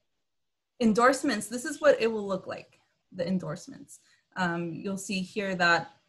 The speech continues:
anyone can endorse you as long as they're on LinkedIn. And it's kind of like a backup to say, "Yeah, this person is an expert in this. This person does have, you know, sk-, a skill set in this, in this area," right?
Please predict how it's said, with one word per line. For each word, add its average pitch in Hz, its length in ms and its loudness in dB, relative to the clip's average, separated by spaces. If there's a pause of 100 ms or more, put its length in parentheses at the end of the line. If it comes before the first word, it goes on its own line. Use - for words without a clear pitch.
(160)
anyone 202 680 0
can 185 200 -2
endorse 175 500 0
you 214 200 -8
as 196 140 -6
long 180 200 2
as 180 100 0
they're 185 160 4
on 170 200 -4 (200)
LinkedIn. 208 460 -2 (420)
And 220 120 2
it's 220 120 -2
kind 285 260 0
of 359 80 2
like 349 180 0
a 220 80 2
backup 175 520 2
to 185 120 -4
say, 180 260 0
"Yeah, 170 400 2
this 208 240 -4
person 220 440 -2
is 254 200 2
an 196 120 0
expert 160 360 -6
in 156 140 -4
this. 156 220 -8
This 190 240 -8
person 196 360 -4
does 220 240 2
have, 165 300 2 (320)
you 208 100 -4
know, 190 140 0
sk-, - 340 -6
a 196 80 2
skill 202 320 -2
set 190 280 0
in 180 200 2
this, 170 320 0
in 170 160 -2
this 165 240 -4
area," - 400 -8
right? 170 260 -2